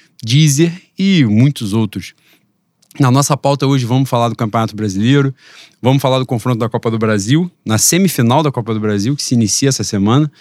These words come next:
é, o jogo contra o Atlético Paranaense lá em Curitiba. Na próxima semana é o jogo do Maracanã,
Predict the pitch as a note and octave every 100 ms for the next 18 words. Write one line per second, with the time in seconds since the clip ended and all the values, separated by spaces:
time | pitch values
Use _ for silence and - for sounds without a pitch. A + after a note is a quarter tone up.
0 | - - - A2 A2 G#2+ G2+ F#2 F#2+ F#2+
1 | B2 A#2+ G2+ A#2 A#2+ A2 A2 - A2 G#2
2 | G#2+ G#2+ G#2 G2+ F2+ - - D#3 D#3 C#3+
3 | B2 A#2+ - C3+ D3 C#3+ B2 B2 A2+ A2+
4 | A2 G2+ G#2+ G#2+ G#2 G#2 A#2+ C#3+